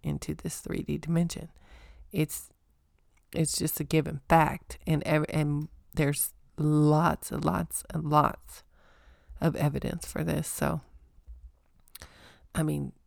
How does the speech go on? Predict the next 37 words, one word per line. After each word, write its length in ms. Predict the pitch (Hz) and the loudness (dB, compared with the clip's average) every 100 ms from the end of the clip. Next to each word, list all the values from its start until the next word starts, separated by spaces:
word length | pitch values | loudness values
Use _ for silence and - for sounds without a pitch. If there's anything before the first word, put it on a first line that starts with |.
| _ _ _ | _ _ _
there's 480 | - 156 147 - - - - - - _ _ _ _ _ _ _ _ _ _ _ _ | 0 2 2 -2 -6 -10 -18 -20 -20 _ _ _ _ _ _ _ _ _ _ _ _
so 280 | - - 185 | -6 2 4
much 420 | 170 156 - - - | 4 2 -2 -6 -4
evidence 420 | 151 - - 156 | -4 -4 -10 -8
for 120 | - | -6
this. 240 | - 143 | -6 -4
It's 140 | 151 - | -4 0
not 240 | 156 156 | 2 2
just 300 | - 151 - | 0 -4 -2
like 220 | - 147 | -4 -4
a 40 | - | -6
cliche 540 | - - - - - | -6 -6 -4 -4 -4
of 160 | 156 - | -6 -6
saying, 480 | - 156 151 151 151 - - - _ | -2 0 0 -2 -6 -12 -20 -20 _
you 160 | - 170 | -4 -2
know, 200 | 151 147 | 0 -2
"As 220 | - 151 - | 0 0 0
a 40 | |
man 320 | 143 139 135 - | -2 -2 -2 0
thinketh." 680 | 139 139 - - - - - - - - - - - - - - | 0 -2 -6 -8 -12 -20 -20 -20 -20 -20 -20 -20 -20 -20 -20 -10
You 140 | - 156 | -2 0
know, 280 | 143 151 - - | 0 -2 -2 0
it 80 | |
really, 520 | 151 175 160 170 160 151 | 0 0 4 6 6 2
really, 280 | - - | 0 -2
really 320 | - - - - | -2 -2 -2 -2
is. 200 | - 156 | -4 -4
So 240 | - 151 | 2 2
the 120 | 139 | 2
more 340 | 151 147 170 208 | 2 4 4 4
that 320 | 202 175 - | 2 0 -2
you 80 | 165 | -2
can 280 | 170 147 | 0 -2
visualize 840 | 143 156 147 160 156 156 156 160 165 | 2 2 4 2 4 4 4 2 0
in 160 | 160 | 0
your 200 | 160 156 | 2 2
mind 600 | 175 180 170 147 120 - | 2 2 2 2 0 -4